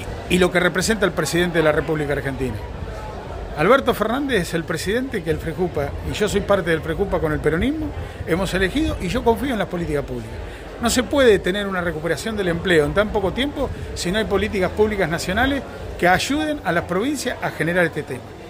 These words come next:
Esto es claro. Ahora, ¿hay una problema, un problema con la inflación? Debatámoslo.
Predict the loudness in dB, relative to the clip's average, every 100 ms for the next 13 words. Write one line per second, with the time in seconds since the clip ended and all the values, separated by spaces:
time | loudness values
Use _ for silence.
0 | -14 -12 -6 -4 0 0 0 -4 -12 -12
1 | -10 2 4 6 2 2 4 6 4 4
2 | 0 -2 -2 -4 -2 0 2 2 0 -2
3 | -4 -4 -2 0 0 0 -2 -2 -4